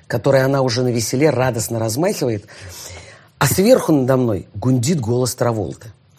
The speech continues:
Пропихивающийся куда-то в бок Де Ниро пытается докричаться до Дастина Хоффмана, что он тут и хочет к нему пройти, но не может. Редко можно увидеть в этой толпе незнакомое лицо.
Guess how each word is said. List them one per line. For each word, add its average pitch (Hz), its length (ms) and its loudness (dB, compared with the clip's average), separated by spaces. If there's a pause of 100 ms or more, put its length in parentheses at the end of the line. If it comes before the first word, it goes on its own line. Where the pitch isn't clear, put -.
(380)
Пропихивающийся 131 840 0
куда-то 131 320 -4
в 117 120 -4
бок 120 280 0
Де 117 120 0
Ниро 185 340 -2 (300)
пытается 185 440 0
докричаться 135 600 -2
до 123 120 -4
Дастина 175 400 -4
Хоффмана, - 580 -6 (640)
что - 240 2
он 247 160 6
тут 214 320 2
и - 80 -6
хочет 180 320 0
к 180 40 -6
нему 208 200 0
пройти, 214 500 -2
но 175 180 0
не 180 160 2
может. 175 400 0 (1300)
Редко 147 420 4
можно 120 280 0
увидеть 120 320 -2
в 107 40 -4
этой 107 140 -4
толпе 104 320 -2
незнакомое 101 600 -4
лицо. - 440 -8